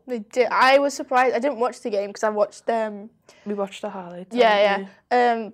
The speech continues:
Speaker 1: but when, when I looked at the result after, I was thinking,
Speaker 2: Only,
Speaker 1: "Okay."
Speaker 2: only one nil, like, that,
Speaker 1: Like,
Speaker 2: that's
Speaker 1: Chelsea at Stamford Bridge, the occasion, like, the
Speaker 2: Yeah.
Speaker 1: fans and things like that, that, that's like, okay, wow.
Speaker 2: Like, that's, that's hard to do.
Speaker 1: Yeah, very much so. And they obviously,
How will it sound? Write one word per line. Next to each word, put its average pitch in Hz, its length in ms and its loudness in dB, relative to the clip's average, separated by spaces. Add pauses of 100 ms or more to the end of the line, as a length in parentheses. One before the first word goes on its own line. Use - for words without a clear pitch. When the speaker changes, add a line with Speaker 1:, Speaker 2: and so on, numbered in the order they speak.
(140)
Speaker 1:
but 240 400 4 (760)
when, 262 600 2 (220)
when 233 640 0
I 262 100 8
looked 254 200 6
at - 60 -16
the 240 60 -8
result 247 260 4
after, 240 240 0
I 226 40 -2
was 214 120 -8
thinking, 220 400 -12 (680)
Speaker 2:
Only, 294 180 -4
Speaker 1:
"Okay." - 280 0
Speaker 2:
only 208 200 0
one 190 280 -2
nil, 190 260 0
like, 247 240 2
that, 220 120 0
Speaker 1:
Like, 247 160 -2
Speaker 2:
that's 233 120 6
Speaker 1:
Chelsea 269 340 4
at 240 80 2
Stamford 247 400 -4
Bridge, 233 300 2
the 233 120 -8
occasion, 233 580 0
like, 196 160 -6
the 214 120 -8
Speaker 2:
Yeah. 226 160 4
Speaker 1:
fans 240 260 0
and 226 120 -4
things 233 160 -4
like 208 120 -2
that, 208 160 0
that, 226 200 -2
that's 311 240 -4
like, 339 160 -2
okay, 330 280 -4
wow. 302 360 -2
Speaker 2:
Like, 220 200 -2
that's, 226 220 -2
that's 240 260 0
hard 202 420 4
to 254 80 -6
do. 202 380 -2
Speaker 1:
Yeah, 339 180 0
very 254 220 -2
much 247 200 -6
so. 214 200 2
And 226 100 0
they 247 100 0
obviously, 254 420 -4